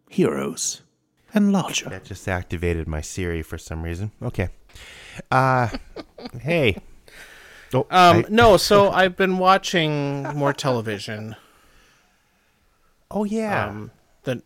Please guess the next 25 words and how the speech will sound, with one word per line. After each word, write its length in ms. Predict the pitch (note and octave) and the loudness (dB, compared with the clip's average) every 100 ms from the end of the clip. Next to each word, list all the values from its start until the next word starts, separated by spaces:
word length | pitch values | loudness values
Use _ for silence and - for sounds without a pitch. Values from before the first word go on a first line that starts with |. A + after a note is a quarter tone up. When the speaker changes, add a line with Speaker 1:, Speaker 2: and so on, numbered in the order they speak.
| _ | _
Speaker 3:
you 80 | C3 | -8
know, 140 | A2+ G2+ | -8 -10
cable 420 | - E3 D#3+ D3 | -2 0 0 -2
news, 360 | A#2+ A#2 A#2 A#2+ | -2 -4 -6 -6
unfortunately, 640 | A#2 A#2 A2 A2+ G#2 G#2+ | -8 -8 -8 -10 -8 -8
but 320 | F2 F2+ F2+ | -4 -2 -2
Speaker 2:
Oh. 120 | F2+ | -2
Speaker 3:
also 720 | F2+ G#2+ - A2 G#2+ G#2 G2 - | -4 -6 -10 -10 -10 -10 -14 -14
other 240 | G#2+ G#2 G#2 | -12 -12 -12
stuff. 640 | - G#2+ G2+ - - - | -12 -10 -10 -12 -20 -16
Uh, 260 | G#2+ G#2 G2+ - _ _ _ _ - | -12 -12 -14 -20 _ _ _ _ -12
Megan 540 | B2+ C3 C#3 C3 A#2 | -4 -2 -2 -2 -4
Kay, 760 | - C#3+ B2+ A2 G#2 G2+ G#2 - - _ _ _ _ _ _ - | -8 -4 -2 -2 -6 -10 -12 -14 -20 _ _ _ _ _ _ -12
uh, 240 | G#2+ G#2+ G#2 _ | -8 -6 -8 _
got 180 | A#2+ A2+ | -8 -6
us 180 | G#2+ A#2 | -6 -8
into 180 | A2 G#2+ | -10 -10
this 140 | G#2 | -10
show 300 | - A2+ G#2 | -8 -8 -8
called 320 | - A2 A2 | -8 -8 -8
You 220 | G#2 A2 A2+ | -10 -10 -8
Are 100 | A2 | -8
the 120 | G#2+ | -10
Worst. 760 | G#2 G#2 G#2 G2+ - - - - - | -10 -10 -8 -10 -10 -12 -14 -18 -8
Speaker 2:
Yeah, 520 | F2 F2+ G#2+ F2 D2 | -4 -2 -2 -2 -4